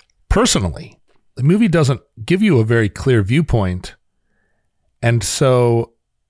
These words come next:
in the end, I wasn't sure whether to be s-, happy, sad, angry, um, thrilled.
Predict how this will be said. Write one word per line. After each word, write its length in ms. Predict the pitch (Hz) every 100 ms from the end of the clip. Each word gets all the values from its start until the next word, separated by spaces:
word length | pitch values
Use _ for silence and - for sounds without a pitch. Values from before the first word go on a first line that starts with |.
| _ _ -
in 180 | 139 151
the 140 | 135
end, 280 | 131 175 185
I 180 | 127 143
wasn't 520 | 156 165 160 160 147 _ _ _
sure 720 | - - - - 175 175 170
whether 800 | 151 139 151 143 156 156 156 151 _ _ _ _ _ _ _
to 200 | - 165
be 560 | 131 147 151 147 147 135 _ _ _ _
s-, 680 | - - - - - - - _ - -
happy, 420 | - 135 143 180 170
sad, 520 | - 135 139 160 151 110
angry, 600 | 127 147 160 185 190 - - _ _ _ -
um, 560 | 127 123 113 107 101 101
thrilled. 840 | - 139 156 185 175 170 170 175